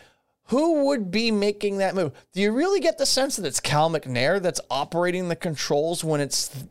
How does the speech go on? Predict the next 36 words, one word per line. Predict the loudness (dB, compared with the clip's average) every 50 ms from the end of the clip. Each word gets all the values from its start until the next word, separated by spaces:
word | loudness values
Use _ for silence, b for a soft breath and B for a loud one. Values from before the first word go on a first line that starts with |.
| -20 -20 _ _ _
that | 0 2 4 2 2 0 -6 _ _ _
quick? | -10 -10 -8 -2 0 0 0 0 -2 -8 -18 -18 -20 _ _ _ _ _ _ _ _ _ _ _ _ _ _
He | -2 -2 -2
feels | -2 -2 0 2 2 2 2 2 2
rather | 2 2 4 4 4 4 2 2
hands-off. | 2 2 4 4 4 4 4 2 2 2 2 2
He | 0 0 -2
feels | 0 2 2 2 4 4
rather, | 2 2 2 2 0
"Yeah, | 0 2 2 4 4 4 2 0 -2
you | -2 0
know, | 2 4 4 2 2 0 _ 0
everything | 0 0 2 0 0 -2 -2
Easterby's | -2 -2 -2 -2 -2 -2 0 0 2
saying, | 2 2 2 0 -2 -6 -12 _ _ _ _ _
I'll | -4 -4 -2
trust | 2 2 2 2 0 -2
you, | -4
Jack. | -2 0 0 0 0 0 -4 b b b b b -8
You | -6 -4
keep | -2 0 0 2 2
on | 2 2 2
doing | 2 2 2 2 2
what | 2 0 0
you're | -2 -2
doing." | 0 0 0 0 -2
And | -4 -8 B B B B -4
whatever | -2 0 2 0 0 0
the | -2 -2
relationship | 0 0 2 2 2 2 0 0 0 0 0 2 2
is | 2 0 2 2
that | 2 2 2
has | 2 2 2 2
led | 2 2 2 2 2
to | 0 0 0
that | 2 2 0 0 -2 -4